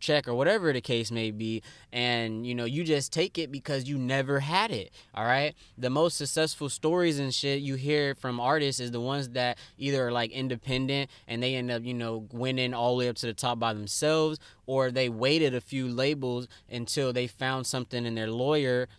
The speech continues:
you know, proved that what, what it, what the terms was, was actually worth the wait. All right. Same thing,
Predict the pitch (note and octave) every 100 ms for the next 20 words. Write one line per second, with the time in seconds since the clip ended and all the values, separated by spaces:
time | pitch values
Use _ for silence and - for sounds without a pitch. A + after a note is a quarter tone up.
0 | - B2 A#2+ A2 - D#3 E3+ D#3 C#3+ B2+
1 | B2 B2 C3 - C3 B2+ C#3 C3 B2+ C3+
2 | A#2 A#2+ - D#3 F3 D#3+ C3+ C3 C3 C3
3 | A#2+ - - A#2 A#2 B2+ C3+ - B2+ B2
4 | A#2 - A2 A#2+ C3+ - B2 A#2 A2+ E3
5 | G#2+ - _ _ G#2+ A2+ C3+ C#3+ - C#3+
6 | D3+ - D#3 D3